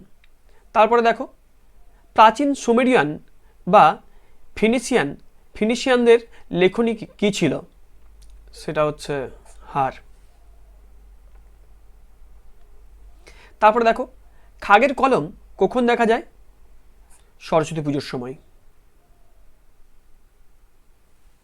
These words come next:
শেষ পর্যন্ত নিবের কলমের মান মর্যাদা কে একমাত্র বাঁচিয়ে রেখেছিলেন? অন্নদাশঙ্কর রায়।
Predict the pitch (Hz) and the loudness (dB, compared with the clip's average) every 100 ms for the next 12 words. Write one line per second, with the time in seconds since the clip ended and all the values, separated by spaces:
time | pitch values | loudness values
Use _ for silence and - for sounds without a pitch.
0 | _ _ _ _ _ _ - 277 294 - | _ _ _ _ _ _ -6 -2 -2 -2
1 | 302 302 277 277 233 262 269 254 277 277 | -2 0 -2 0 0 0 -2 -2 -2 0
2 | 247 240 240 254 262 240 143 - _ _ | 2 2 0 -2 -2 -2 -2 -4 _ _
3 | _ _ _ 240 196 151 - 196 220 254 | _ _ _ 2 2 2 0 0 0 -2
4 | - 254 165 170 240 233 233 226 262 - | -2 0 0 0 -2 -2 -2 -4 -6 -8
5 | _ _ _ _ _ _ _ _ _ - | _ _ _ _ _ _ _ _ _ -4
6 | 175 185 170 175 156 135 131 | -2 -2 -4 -6 -8 -6 -8